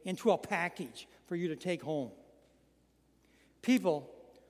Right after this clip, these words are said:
this is what Jesus intends for us to learn from these accounts, that he is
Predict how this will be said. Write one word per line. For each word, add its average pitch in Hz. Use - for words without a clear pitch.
this 262
is 247
what 220
Jesus 196
intends 202
for 185
us 185
to 190
learn 180
from 175
these 165
accounts, 151
that 180
he 277
is 233